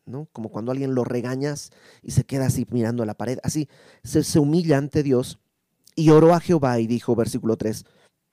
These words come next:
"Te ruego, oh Jehová, te ruego", y lo dice dos veces, ¿no? "Te ruego, oh Jehová,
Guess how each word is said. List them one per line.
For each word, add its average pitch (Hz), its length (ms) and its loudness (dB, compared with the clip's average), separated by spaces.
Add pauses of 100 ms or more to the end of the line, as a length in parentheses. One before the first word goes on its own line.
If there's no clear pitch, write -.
(1300)
"Te 143 120 2
ruego, 160 360 2
oh 160 120 4
Jehová, 117 440 -2 (600)
te 143 140 2
ruego", 135 520 0
y 127 220 -10
lo 127 100 -4
dice 139 220 -6
dos 120 220 -6
veces, 113 440 -8
¿no? 117 200 -14 (600)
"Te 156 100 -6
ruego, 156 380 -2
oh 156 120 0
Jehová, 117 420 -6